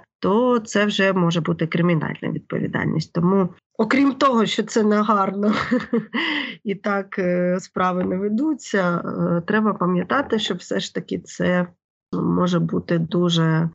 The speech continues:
ну, це можна, може навіть зруйнувати життя і бізнес і так далі. Тобто так краще не робити. Ну, а почати, напевно, перше так запитання. Мені хочеться з того взагалі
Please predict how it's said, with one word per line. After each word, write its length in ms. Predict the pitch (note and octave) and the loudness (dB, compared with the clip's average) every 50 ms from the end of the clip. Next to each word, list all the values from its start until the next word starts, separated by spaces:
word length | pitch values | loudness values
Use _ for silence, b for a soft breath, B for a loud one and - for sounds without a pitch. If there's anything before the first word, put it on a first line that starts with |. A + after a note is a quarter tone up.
| _ _ - | _ _ -2
ну, 200 | - G3+ G#3 - - | -2 -2 -2 -4 -2
це 120 | - G#3+ | 0 2
можна, 400 | G#3+ G#3+ G#3 F#3 F#3+ F#3 F#3 - | 2 2 2 2 2 0 0 2
може 360 | - G3+ G#3+ A3 A#3 G#3+ G#3+ F#3 | 2 2 4 4 4 4 2 2
навіть 300 | F#3+ F#3+ F#3+ F#3 F3+ E3+ | 2 2 2 2 0 0
зруйнувати 720 | F3 E3 F3+ F3 E3+ E3 D#3 E3 E3 E3 E3 E3 D#3+ E3 E3+ D#3+ | 0 0 2 2 2 2 0 0 -2 -4 -4 -4 -4 -2 -2 -2
життя 580 | E3 E3+ E3 - _ - G#3 A3 A#3 A#3 A3 | -4 -4 -6 -6 _ -2 0 2 2 2 2
і 160 | F#3+ F3 F3 | 2 0 0
бізнес 680 | E3+ D#3+ F#3 F#3+ G#3+ G#3 G#3+ G#3 E3+ E3+ E3+ E3 - - | 0 -2 0 0 0 0 0 0 0 0 0 -2 -4 -6
і 80 | - | -6
так 200 | - - - - | -4 -4 -6 -6
далі. 280 | - - - - - - - | -6 -6 -6 -6 -8 -10 -12
Тобто 340 | - _ _ _ - - - | -16 _ _ _ -12 -8 -4
так 320 | - F#3 F#3+ - - - _ _ _ _ _ | -2 -4 -4 -4 -8 -16 _ _ _ _ _
краще 440 | _ - - E3+ - E3 - - - - | _ -6 -4 -4 -2 -2 -4 -6 -4 -4
не 120 | D#3+ D#3 | -2 -2
робити. 400 | - - - - - - - - - _ - | -2 -2 -4 -4 -6 -6 -12 -16 -16 _ -2
Ну, 640 | G#3 A3 A#3 C#4 F4 G4 G4 F#4+ F#4+ F#4 F#4 E4+ - - - | 0 2 2 4 4 4 4 4 4 2 2 0 -2 -4 -2
а 460 | - A3 A#3 A#3 A#3+ A#3+ A#3 A#3 A#3 A3+ A3+ - _ _ | 0 2 4 4 4 4 4 2 2 0 -4 -10 _ _
почати, 880 | A3+ A#3 A3+ - - - - C#4+ D4 E4 F#4+ F#4+ - - G4 F4+ F4 E4+ | -2 -2 -2 -4 -6 -2 0 2 2 2 2 0 -2 -2 0 0 2 0
напевно, 1200 | D4+ D4 D4 D4 - C#4 C#4 D4 D4+ C#4+ C#4+ C#4 C#4 C#4 C#4+ C#4 C#4 C#4 C4+ C4+ C4+ C4 B3+ B3 - - _ _ | 0 0 -2 -2 0 0 2 2 0 0 0 0 2 2 2 2 2 2 2 2 2 2 2 0 -2 -6 _ _
перше 320 | - F#3+ G3+ - - E3+ | -4 -4 -4 -2 -4 -4
так 340 | D#3+ - E3+ F3+ F3 - - - | -2 -2 -2 -2 -2 -6 -8 -6
запитання. 960 | - F3 F3+ F#3 E3+ E3+ - E3+ - F#3 G#3+ C4+ D4 D4+ C#4+ B3+ A#3+ A#3+ A#3 - - _ _ _ | -4 -4 -2 -4 -4 -4 -4 -4 -2 0 2 2 2 2 2 4 2 2 0 -2 -8 _ _ _
Мені 300 | G#3+ A#3 B3 B3+ C4+ C#4+ | -2 0 0 2 0 0
хочеться 520 | - - C4+ C4 C4 - A#3 G#3+ - A3+ | 0 0 0 0 0 -2 -6 -4 -4 -4
з 100 | G#3+ - | -6 -4
того 340 | - - C4+ D#4+ F4 D#4 D4+ A#3+ | -2 -2 0 2 2 2 2 0
взагалі 720 | G#3+ G#3 A#3 A3 G3+ G#3+ G#3 A3 B3 D4 E4+ F4+ F#4 | 0 0 0 2 2 2 2 2 2 2 2 0 -2